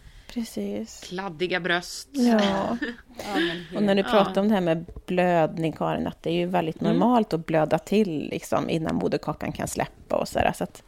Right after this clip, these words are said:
Speaker 1: man vill, man vill ju
Speaker 2: Mm.
Speaker 1: ha mycket koll på det där, så att man inte, man, för man kan ju blöda väldigt fort. Så att det,
Speaker 2: Ja.
Speaker 1: det är viktigt att man har koll på den här blödningen, så att man vill ha upp det
Speaker 2: Ja.
Speaker 1: i, i, säng, i sängen och, liksom, kunna mäta med ingen då, sådär.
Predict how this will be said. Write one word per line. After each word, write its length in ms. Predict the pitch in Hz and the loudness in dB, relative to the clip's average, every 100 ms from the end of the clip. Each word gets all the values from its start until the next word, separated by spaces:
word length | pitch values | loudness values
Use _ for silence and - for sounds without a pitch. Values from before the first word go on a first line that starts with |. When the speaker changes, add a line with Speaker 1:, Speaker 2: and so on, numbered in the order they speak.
| - - - | -20 -20 -10
Speaker 1:
man 200 | - 185 | -2 2
vill, 180 | 185 190 | 4 4
man 160 | 208 214 | 2 4
vill 140 | 233 | 4
ju 40 | |
Speaker 2:
Mm. 100 | 233 | 6
Speaker 1:
ha 80 | 285 | 6
mycket 260 | 277 - 262 | 4 0 -4
koll 340 | - 302 220 | 4 4 4
på 160 | - - | 0 0
det 60 | |
där, 220 | 151 80 196 | 2 2 0
så 140 | 190 | -4
att 100 | - | -4
man 120 | 180 | -2
inte, 380 | 165 175 - 190 - - | -2 -2 -2 -2 -4 -4
man, 220 | 196 196 | -2 -2
för 120 | 208 | 0
man 200 | 208 208 - | 2 0 -4
kan 280 | - 226 208 | -6 0 2
ju 120 | 208 | 2
blöda 520 | 202 214 208 190 202 202 | 0 2 2 0 -2 -2
väldigt 360 | 208 202 - | -2 -4 -6
fort. 640 | - - 247 - - - - - - - - - - _ - | -6 -4 -4 -6 -16 -16 -16 -20 -20 -20 -20 -20 -20 _ -6
Så 100 | 208 | -6
att 220 | - - | -6 -2
det, 340 | 196 214 202 160 | 0 0 -2 -2
Speaker 2:
Ja. 220 | 139 208 220 | -2 -6 -4
Speaker 1:
det 180 | 220 | 0
är 40 | 196 | 2
viktigt 220 | 208 - | 2 -2
att 60 | 175 | -2
man 140 | 175 | 0
har 60 | 185 | -2
koll 440 | - 226 202 - - | 2 2 2 0 -2
på 80 | |
den 100 | 175 | -4
här 60 | 156 | -2
blödningen, 560 | - - - - - - | 0 0 0 -4 -4 -4
så 120 | - | -6
att 100 | - | -4
man 120 | 165 | -4
vill 140 | 165 165 | -2 -4
ha 60 | |
upp 220 | - - | -6 -6
det 120 | - - | -4 -2
Speaker 2:
Ja. 240 | - - | 0 -2
Speaker 1:
i, 40 | 170 | -4
i, 160 | - | -4
säng, 320 | - - - - | -2 0 0 -2
i 100 | 185 | -4
sängen 540 | - - - 50 50 | -2 -2 -2 -4 -4
och, 100 | 55 | -6
liksom, 380 | - - - - | -6 -10 -8 -6
kunna 220 | - 165 | -4 -2
mäta 420 | 156 143 - - | -2 -2 -4 -4
med 180 | 175 - | -2 -2
ingen 260 | 160 - - | -4 -4 -6
då, 100 | - | -10
sådär. 360 | - - - | -6 -6 -6